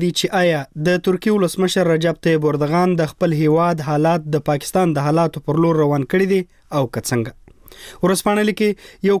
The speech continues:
کال وړاندې داسې تصور هم نسو کېدای چې د ترکیې حالات دي د پاکستان له حالاتو سره پرتله کړل سي.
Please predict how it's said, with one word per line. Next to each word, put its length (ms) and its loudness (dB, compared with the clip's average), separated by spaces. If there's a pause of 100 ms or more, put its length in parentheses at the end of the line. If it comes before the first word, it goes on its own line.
(100)
کال 160 2
وړاندې 420 0
داسې 320 -2
تصور 400 2
هم 140 2
نسو 240 -6
کېدای 340 -2
چې 60 -2 (100)
د 160 0
ترکیې 260 0 (100)
حالات 300 0
دي 140 0
د 160 0
پاکستان 480 0
له 100 0
حالاتو 380 0
سره 220 0 (320)
پرتله 420 -2
کړل 240 -6
سي. 160 -4